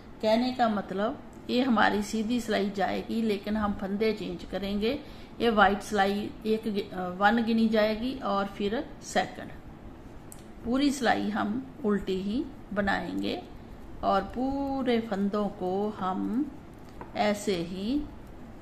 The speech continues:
पूरी सिलाई बुन लेंगे। ये देखिए, पूरी सिलाई उल्टी। ये देखिए friends, छः सिलाई में ड-, डिज़ाइन complete हो गया है। दो plain, दो design की, फिर दो एक सीधी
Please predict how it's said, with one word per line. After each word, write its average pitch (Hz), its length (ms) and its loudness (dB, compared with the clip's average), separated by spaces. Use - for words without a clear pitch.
पूरी 233 280 2
सिलाई 196 520 -2
बुन 196 260 -2
लेंगे। - 460 -10
ये 151 60 -6
देखिए, - 600 -12
पूरी 208 240 2
सिलाई 202 400 -6
उल्टी। 190 320 -6
ये 240 80 4
देखिए 233 420 4
friends, 262 380 4
छः 240 200 6
सिलाई 208 340 4
में 190 340 -2
ड-, 196 220 0
डिज़ाइन 196 460 0
complete 196 520 0
हो 156 100 -2
गया 160 160 -4
है। 180 140 -4
दो 214 200 4
plain, 220 480 4
दो 202 240 8
design 202 440 4
की, 285 280 0
फिर 254 240 4
दो 208 480 2
एक 208 160 2
सीधी 214 800 0